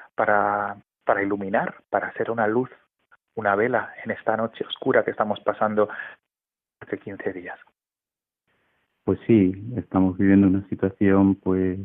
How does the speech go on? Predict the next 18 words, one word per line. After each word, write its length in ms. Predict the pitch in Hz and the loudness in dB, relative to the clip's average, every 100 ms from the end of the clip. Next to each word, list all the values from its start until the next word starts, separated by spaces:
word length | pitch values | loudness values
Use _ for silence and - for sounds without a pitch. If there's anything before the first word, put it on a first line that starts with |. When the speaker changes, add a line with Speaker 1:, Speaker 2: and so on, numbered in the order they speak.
| - | -6
Speaker 2:
muy 180 | 95 95 | 0 2
dramática 720 | 95 95 107 107 98 98 104 - _ _ _ _ - | 2 0 0 -2 -4 -4 -4 -8 _ _ _ _ -16
y 80 | |
para 200 | 104 98 | -4 2
muchas 300 | 95 95 95 - | 4 4 0 -4
personas, 500 | 95 - 95 92 92 | -6 0 2 2 0
pues, 120 | 98 | -2
muy 240 | 92 98 90 | 0 0 0
difícil. 480 | - 85 - 82 - _ - | -2 -6 -4 -10 -12 _ -10
Y, 240 | 101 92 - _ - | -8 -8 -14 _ -10
bueno, 200 | 87 92 _ | -8 -8 _
pues 100 | 98 | -2
necesitamos 1000 | 90 90 - 90 92 95 95 95 95 - _ _ _ _ _ _ _ | -2 -2 -4 0 4 4 4 2 0 -8 _ _ _ _ _ _ _
luces 640 | 95 110 110 104 95 98 - | 4 4 4 0 0 -2 -6
que 100 | - | -2
nos 200 | 92 90 92 | 0 0 0
ayuden 440 | 92 92 98 95 | 2 2 4 4
a, 300 | 92 90 90 | 2 0 -4